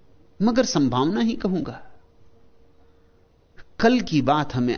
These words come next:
आज न तो कहनी चाहिए न कही जा सकती। कल की प्रतीक्षा करनी चाहिए।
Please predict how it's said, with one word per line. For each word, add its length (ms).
आज 340
न 120
तो 120
कहनी 360
चाहिए 500
न 100
कही 240
जा 200
सकती। 440
कल 140
की 160
प्रतीक्षा 540
करनी 320
चाहिए। 460